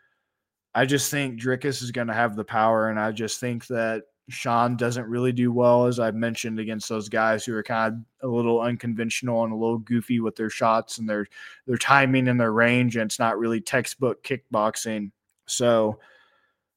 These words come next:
like, Kamaru Usman's not really a great striker, and I get that it was at a lower weight class, but Usman, every time he touched Sean in that fight, and granted, this was a few years ago, blah, blah, blah, blah, blah, I get it, but, like, Usman was putting Sean on his ass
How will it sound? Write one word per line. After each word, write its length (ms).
like, 200
Kamaru 540
Usman's 520
not 240
really 240
a 80
great 260
striker, 460
and 120
I 60
get 340
that 120
it 80
was 200
at 140
a 40
lower 360
weight 220
class, 520
but 240
Usman, 500
every 260
time 280
he 140
touched 360
Sean 440
in 120
that 240
fight, 420
and 120
granted, 380
this 200
was 120
a 40
few 220
years 340
ago, 340
blah, 300
blah, 120
blah, 200
blah, 120
blah, 200
I 120
get 220
it, 180
but, 140
like, 320
Usman 400
was 100
putting 320
Sean 400
on 140
his 200
ass 540